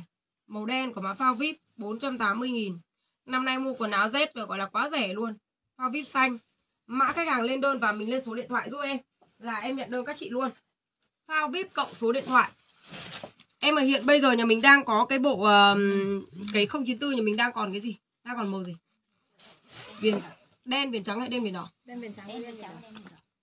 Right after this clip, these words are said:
Speaker 1: Đen viền đỏ thì được hai chục bộ không? Vãi đái. Đen viền trắng à?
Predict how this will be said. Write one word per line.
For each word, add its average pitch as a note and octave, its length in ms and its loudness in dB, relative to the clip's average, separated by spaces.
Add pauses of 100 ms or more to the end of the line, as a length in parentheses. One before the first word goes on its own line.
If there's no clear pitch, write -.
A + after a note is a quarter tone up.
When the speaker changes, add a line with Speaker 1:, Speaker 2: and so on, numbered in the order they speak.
(720)
Speaker 1:
Đen C#4+ 140 -10
viền C4 120 -2
đỏ G3 180 -2
thì G3+ 60 -4
được G3+ 160 -6
hai A#3 200 -2
chục G#3+ 120 -6
bộ G3+ 240 -6
không? F#3 80 -10 (380)
Vãi G#3+ 200 -10
đái. G#3 240 -8 (1000)
Đen A#3+ 260 -4
viền G#3+ 160 -2
trắng G3+ 300 -4
à? A#3+ 120 0